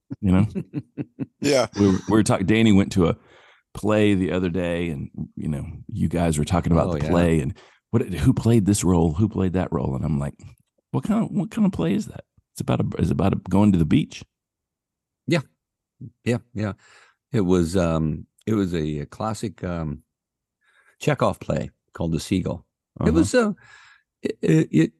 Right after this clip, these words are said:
Speaker 3: you know, I'm not a big fan of those plays. Um, I think they, you know,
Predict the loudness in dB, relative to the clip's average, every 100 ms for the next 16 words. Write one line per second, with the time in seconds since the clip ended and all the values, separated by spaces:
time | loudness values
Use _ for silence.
0 | _ 2 2 2 0 2 4 2 2 0
1 | -2 -2 0 -2 -4 -4 -2 -4 -6 _
2 | _ -6 -4 -2 -4 -6 _ -10 -6 -4
3 | -4 -4 -6 -12 -10 -8 -8